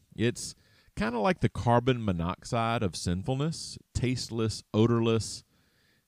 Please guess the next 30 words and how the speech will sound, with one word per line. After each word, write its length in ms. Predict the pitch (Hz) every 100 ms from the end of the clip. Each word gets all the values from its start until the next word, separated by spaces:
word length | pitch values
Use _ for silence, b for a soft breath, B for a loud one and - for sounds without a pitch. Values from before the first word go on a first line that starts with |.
| -
and 220 | 98 90
deadly. 540 | 98 101 80 65 50 - - _ _ _ _ b b b
It 240 | 104 101
crept 420 | - 139 151 -
in 360 | 117 104 107 110
subtly 720 | - 117 123 127 131 131 120
and 140 | 98 95
slyly. 800 | - 95 87 85 80 76 78 90 _ b b b
It 200 | - 110
began 520 | 107 101 110 120 123 123
with 180 | 113
a 60 | 113
mix 420 | 101 120 131 -
of 80 | 98
not 460 | 85 101 110 - 95
getting 300 | 113 117 101
the 120 | 92
recognition 680 | 98 104 104 92 95 - 101
I 120 | 90
felt 320 | - 101 101
I 140 | 85 80
did 380 | 73 80 92
deserve. 800 | 110 127 131 131 165 180 - - _ _ _ _ _ _ -
People 260 | 131 185
told 300 | 170 156 208
me 80 | 170
that, 240 | 80 80 -
church 260 | 196 190
folks 260 | - 127 -
even. 360 | 104 80 76